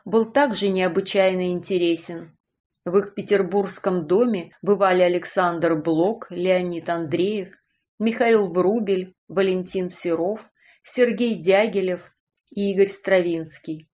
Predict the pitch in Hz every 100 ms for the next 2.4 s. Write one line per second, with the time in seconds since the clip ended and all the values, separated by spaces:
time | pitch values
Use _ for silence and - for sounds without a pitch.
0 | _ _ _ _ _ _ _ 180 226 -
1 | 294 226 202 190 185 185 180 - 185 269
2 | - 202 196